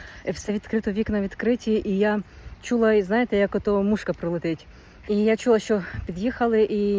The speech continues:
я чекала в домофон, ніхто не позвонив, і хлопець сів і поїхав. І я так думаю, ну, можливо, мені не доставили, можливо, що таке. Я спустилася на низ, відкриваю, а в мене вона в ящику, е, в поштовій скринці. Тобто, що хочу сказати,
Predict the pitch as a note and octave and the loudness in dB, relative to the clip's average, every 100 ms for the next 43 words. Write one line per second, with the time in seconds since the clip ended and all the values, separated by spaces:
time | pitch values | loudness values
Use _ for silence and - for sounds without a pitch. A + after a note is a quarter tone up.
0 | G3 F#3+ F#3 F#3+ - G3 F#3 F3 F#3 F#3+ | 0 0 0 -2 -4 -4 -4 -2 -4 -4
1 | A#3+ A#3 G3 G3+ F#3+ F3 G3 B3 - - | -4 -4 -4 -6 -8 -4 -2 -2 -6 -20
2 | - - A#3+ - A3 G#3 - G#3 G#3 G#3 | -10 -2 -2 0 0 -2 -2 -2 -2 -2
3 | G3+ E3+ E3 - - - - - F3 F#3 | -4 -8 -12 -18 -20 -20 -20 -8 -4 0
4 | G3+ G3 F#3 - - F#3+ G3 C4 C4 G#3+ | 0 -2 -6 -10 -8 -4 0 4 4 4
5 | A#3 A#3+ A#3 A3+ F#3 F#3 A3+ A3+ G#3 G3+ | 2 2 2 2 -2 -4 -2 -2 0 -2
6 | F#3 G3 F#3+ G#3 G3 F3+ D#3 - - G3 | -2 -4 -6 -6 -4 -4 -6 -14 -8 2
7 | G#3+ A#3 - - G#3+ G#3 - F#3+ F#3+ G3+ | 2 2 -4 -4 0 0 -2 -6 -4 -4
8 | G3+ - F3 G3 F#3+ G#3 G#3 - F3 G3 | -4 -8 -6 -4 0 2 0 0 -4 -4
9 | G3+ F3+ F3+ F#3 E3+ F3 E3+ - G3 - | -4 -4 -4 -4 -6 -6 -8 -12 -14 -14
10 | - - - E3+ G3 - G#3 - F#3+ F3 | -20 -10 -6 -4 -2 -2 -2 -2 -4 -4
11 | D#3+ - - - A3 F#3 F#3 A#3 A3+ G#3 | -8 -14 -18 -6 -6 -4 -4 -2 -2 -4
12 | - G#3 G3+ F#3 E3 | -6 -2 0 0 -4